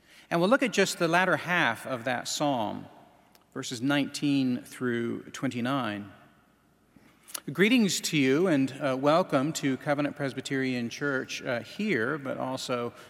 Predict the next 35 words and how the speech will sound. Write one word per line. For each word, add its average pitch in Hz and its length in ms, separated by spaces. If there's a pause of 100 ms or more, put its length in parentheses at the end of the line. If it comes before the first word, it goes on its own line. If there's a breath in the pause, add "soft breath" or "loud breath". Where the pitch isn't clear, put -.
via 127 240
live 139 400
stream 113 640 (600 loud breath)
on 147 160
Palm 180 280
Sunday. 170 600 (800)
This 139 140
is 147 80
the 156 80
day 160 200
when 151 160
Jesus, 156 600
uh, 135 140
enters 160 560
Jerusalem 143 720
for 139 220
his 135 240
last 147 340
week 131 300
of 123 180
earthly 135 380
ministry. 120 720 (1500 loud breath)
And 160 160
the 151 80
word, 180 400
uh, 151 340
for 143 520
Hosanna 147 840
is 147 180
in 151 120
verse 165 240
twenty-five 156 960
of 120 140
our 120 100
passage. 139 640